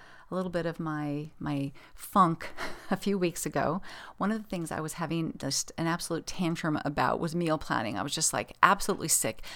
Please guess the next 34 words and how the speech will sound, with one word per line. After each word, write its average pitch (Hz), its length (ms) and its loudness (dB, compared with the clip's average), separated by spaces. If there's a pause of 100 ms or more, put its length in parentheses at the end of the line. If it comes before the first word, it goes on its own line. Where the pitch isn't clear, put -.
(160)
of 147 140 -2 (120)
everything 196 400 4
that 190 100 4
we 156 180 0
ate, 110 300 -2 (300)
but 170 160 -2
did 185 120 2
not 180 280 0
feel 165 200 0
inspired 160 600 -2
in 170 140 2
any 185 240 6
way 160 300 6
to - 140 -2
go 196 140 10
find 156 300 6
anything 175 400 2
new. 123 300 0 (400)
And 165 440 2
I 156 260 0
appealed 220 640 6
to 165 380 0 (120)
<laughs> - 120 -14
you 220 260 10
wonderful, 185 840 8 (400)
uh, 175 160 8
listeners 180 520 6
in 196 120 2
the 190 80 6
Simple 196 260 4
Handmade 175 300 4
Everyday 170 240 4
Facebook 220 580 2
group, 165 420 4